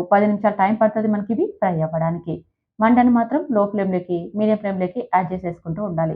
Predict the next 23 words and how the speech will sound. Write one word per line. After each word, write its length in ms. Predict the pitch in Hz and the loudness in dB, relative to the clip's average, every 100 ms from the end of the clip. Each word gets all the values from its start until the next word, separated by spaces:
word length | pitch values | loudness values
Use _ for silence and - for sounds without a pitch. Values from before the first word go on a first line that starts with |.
| - | 0
హై 140 | - 269 | 4 4
ఫ్లేమ్‌లో 320 | 277 269 262 | 4 2 2
పెట్టకండి, 480 | 196 190 180 175 156 - | 0 -8 -8 -8 -10 -4
పైన 220 | 202 214 | 0 2
రంగు 220 | 208 190 | 0 -2
వచ్చేస్తాయి, 420 | 196 196 202 285 440 - _ _ - | -6 -6 -4 -2 -4 -6 _ _ 4
లోపలంతా 520 | 208 214 202 185 185 - | 8 8 6 2 2 4
అలాగే 320 | 202 180 180 | 2 2 -2
ఉండిపోతుంది. 560 | 220 170 170 165 170 160 - | -2 -4 -6 -6 -6 -6 -2
మనకి 240 | 214 220 | -2 0
లోపల 300 | 220 202 233 | 0 2 2
దాకా 240 | 226 214 202 | 2 2 -2
మంచిగా 480 | 185 185 190 214 220 | -2 -2 -2 -2 -2
ఫ్రై 200 | 202 190 | 0 -2
అవ్వాలంటే 480 | 190 190 190 208 370 - _ _ _ _ | 0 0 0 2 0 0 _ _ _ _
లో 140 | 208 208 | 6 6
ఫ్లేమ్‌లోకి, 480 | 214 214 202 185 185 175 | 8 4 0 -2 -4 -2
మీడియం 280 | 208 202 | 0 0
ఫ్లేమ్‌లోకి 420 | 185 190 180 180 175 | -2 -2 -2 -4 -2
అడ్జస్ట్ 340 | - 180 196 180 | 2 0 -2 -12
చేసుకుంటూ 360 | 170 - 160 170 | -14 -12 -10 -6
రెండు 220 | 185 202 | -4 -2
వైపులా 320 | 196 190 185 | -2 -2 0